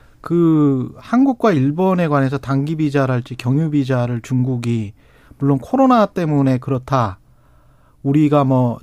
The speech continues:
취한 조치가 과도하다, 중국은 그렇게 이야기를 하고 있습니다마는 외신들은 씨엔엔이든 비비씨든 리톨리에이션이라는 단어를 분명히 쓰고 있거든요. 보복이라고 하고 있어요.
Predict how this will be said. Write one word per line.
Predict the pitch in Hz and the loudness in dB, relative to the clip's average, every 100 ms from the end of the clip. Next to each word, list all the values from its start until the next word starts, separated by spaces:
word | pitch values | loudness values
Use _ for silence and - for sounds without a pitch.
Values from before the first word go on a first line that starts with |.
| - | -6
취한 | - 202 | -2 0
조치가 | 143 131 - 139 151 196 214 _ _ _ | 0 -4 -4 -2 0 -2 -6 _ _ _
과도하다, | - 120 127 135 127 123 123 | -2 0 2 2 0 -2 -4
중국은 | - 139 156 147 | -4 -4 -4 -6
그렇게 | 127 139 - | -6 -6 -4
이야기를 | 143 120 139 143 | -2 -2 -2 -4
하고 | 196 | -4
있습니다마는 | 185 - - 135 135 165 151 - - _ _ | -6 -6 -8 -6 -8 -8 -10 -16 -20 _ _
외신들은 | - 147 220 202 202 160 | 0 0 2 0 0 -2
씨엔엔이든 | - 226 220 202 185 175 | 0 2 2 0 -2 -4
비비씨든 | - 147 175 - 156 160 143 - _ _ _ _ - | -4 -6 -6 -8 -4 -4 -4 -8 _ _ _ _ -2
리톨리에이션이라는 | 143 - 214 208 175 165 170 156 143 139 123 | -2 2 2 4 2 0 0 0 2 0 0
단어를 | 127 127 | 0 0
분명히 | 127 127 135 151 | -2 -2 0 0
쓰고 | 123 220 233 | -2 -4 -4
있거든요. | 156 113 113 135 185 - | -4 -8 -10 -10 -12 -6
보복이라고 | 139 147 202 170 151 131 131 | -2 2 2 2 2 0 -2
하고 | 185 165 | -6 -8
있어요. | - - 131 | -8 -10 -12